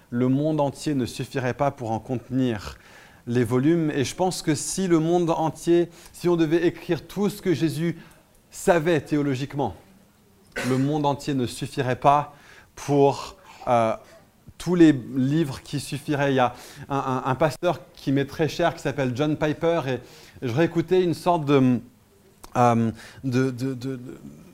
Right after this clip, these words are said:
de d'énoncé théologique. Il a, il a parlé pendant dix minutes de qui est Jésus. Et il a parlé de considérer la connaissance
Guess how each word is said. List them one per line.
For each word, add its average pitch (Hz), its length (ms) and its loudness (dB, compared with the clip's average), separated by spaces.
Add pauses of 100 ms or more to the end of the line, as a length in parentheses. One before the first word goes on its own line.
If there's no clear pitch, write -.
(340)
de 123 600 -2
d'énoncé 185 800 6
théologique. 170 480 6
Il 156 80 2
a, 151 60 4
il 147 120 4
a 139 80 6
parlé 170 220 4
pendant 156 260 4
dix 135 220 2
minutes 196 260 4
de 147 120 2
qui 165 260 2
est 151 40 6
Jésus. 131 520 -2 (460)
Et 143 120 2
il 156 80 4
a 156 60 4
parlé 185 420 2
de 156 240 2 (300)
considérer 196 960 6
la 151 180 2
connaissance 202 1300 2